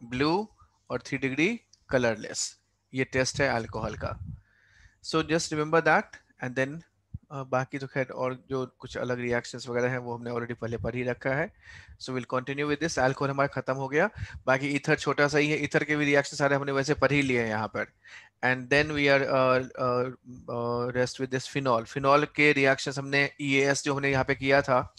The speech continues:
तो उसमें आप देखना थोड़ा ध्यान से, तो आप hope कि we are able to। But before that, do one thing, आप लोग एनसीईआरटी जरूर एक बार थ्योरी वाला पार्ट जरूर पढ़ लेंगे, उसमें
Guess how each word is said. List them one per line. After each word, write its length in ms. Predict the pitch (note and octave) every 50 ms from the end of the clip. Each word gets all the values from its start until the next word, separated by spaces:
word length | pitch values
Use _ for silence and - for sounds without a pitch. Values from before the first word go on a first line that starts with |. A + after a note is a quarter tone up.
| - - - - - - - - - -
तो 60 | - B2+
उसमें 200 | - - C#3 C3
आप 180 | A#2+ - B2+
देखना 280 | B2 C3 B2 B2+ C#3+ C3+
थोड़ा 140 | C#3 C3+ B2+
ध्यान 280 | B2+ B2+ A#2+ B2 B2+
से, 220 | B2 - D3 D3 D3+
तो 160 | - C3 B2+
आप 220 | A#2+ A#2+ A#2 -
hope 600 | - - B2 A#2+ C3 C#3 C3+ - - _ _ -
कि 340 | - B2+ B2 B2 B2 B2+ A#2+ A#2+
we 340 | B2 B2 B2 B2+ - - B2+
are 200 | B2 B2 B2 - B2+ A#2+
able 200 | A#2+ A#2 A2+ A2 -
to। 100 | A#2+ A2+ - - - - - - - _ -
But 200 | C3+ C3 C3+ C#3+
before 280 | C#3 - D#3+ E3 E3 D#3
that, 220 | D#3 D3 B2+ A2+ - - _ _ _ _ - - - - - - B2+ C#3
do 100 | C#3+ C3+
one 260 | C#3 C3+ D3 E3 D#3+ E3
thing, 340 | E3 D#3+ E3+ F3 G3 - - - - _ - - - - C3+
आप 120 | C3 -
लोग 80 | C#3+ C#3+
एनसीईआरटी 560 | C#3 C#3 C#3 - D#3 D3+ D3 D3 - E3 D3+
जरूर 260 | C#3+ D3 D3+ D#3 D#3
एक 80 | D#3 D3
बार 100 | D#3 D3 -
थ्योरी 260 | - D3 C#3+ C#3 D3 D3+
वाला 200 | D3+ D3+ D3+ D3+
पार्ट 320 | - - C#3+ C#3+ C#3+ C#3+
जरूर 220 | D3 C#3+ D3+ D#3
पढ़ 220 | D3+ - D#3 D3 C#3
लेंगे, 300 | C#3+ D3 C#3+ D3 D3+ D3+
उसमें 380 | D3 C#3+ - - D3+ D3+ D3+